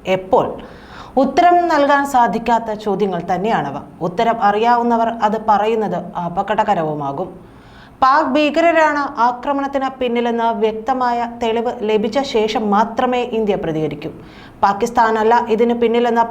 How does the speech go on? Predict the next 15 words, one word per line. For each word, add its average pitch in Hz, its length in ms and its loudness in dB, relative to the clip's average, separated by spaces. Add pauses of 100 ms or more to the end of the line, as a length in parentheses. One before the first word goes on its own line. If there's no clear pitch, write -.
പാക് 240 320 2
പ്രതിരോധ 254 500 2
മന്ത്രി 247 240 -2 (120)
പ്രസ്താവന 247 580 0 (180)
പുറപ്പെടുവിച്ചതിന്റെ 233 880 -2 (160)
പശ്ചാത്തലത്തിൽ 214 760 0 (640)
വ്യക്തമായ 262 680 0 (180)
തെളിവ് 254 400 2
കണ്ടെത്താനാകും 247 800 0 (200)
ഇന്ത്യയുടെ 240 440 0 (280)
ആദ്യ 233 260 -2 (160)
ശ്രമമെന്ന് 226 520 -2 (120)
കരുതാം. 190 320 0 (840)
ഇന്റലിജൻസ് 339 580 4
ഏജൻസികൾക്ക് 302 580 0